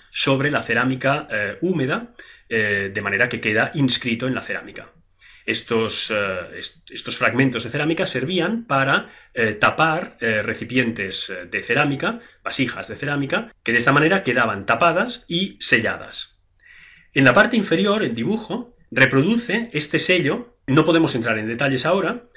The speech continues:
pero, eh, en este sello lo que tenemos es una serie de, eh, columnas, como podéis ver. Algunas de estas columnas empiezan con un pájaro, con un halcón.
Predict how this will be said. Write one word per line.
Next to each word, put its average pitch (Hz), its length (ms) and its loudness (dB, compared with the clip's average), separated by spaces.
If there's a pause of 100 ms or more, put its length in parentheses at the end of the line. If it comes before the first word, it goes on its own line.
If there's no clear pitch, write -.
(260)
pero, 185 520 4
eh, 120 300 -4
en 127 120 0
este 185 180 0
sello 208 280 -2
lo 175 100 0
que 135 80 -4
tenemos 175 560 -2
es - 560 0
una 180 180 2
serie 175 320 0
de, 165 380 2
eh, 113 320 0
columnas, 120 540 0
como 104 160 -8
podéis 95 260 -8
ver. - 240 -14 (400)
Algunas 143 360 4
de 139 40 -2
estas 147 220 0
columnas 196 400 2
empiezan 185 560 0
con 147 120 -2
un 131 140 0
pájaro, 92 380 -6
con 107 100 -12
un 113 120 -4
halcón. 104 460 -6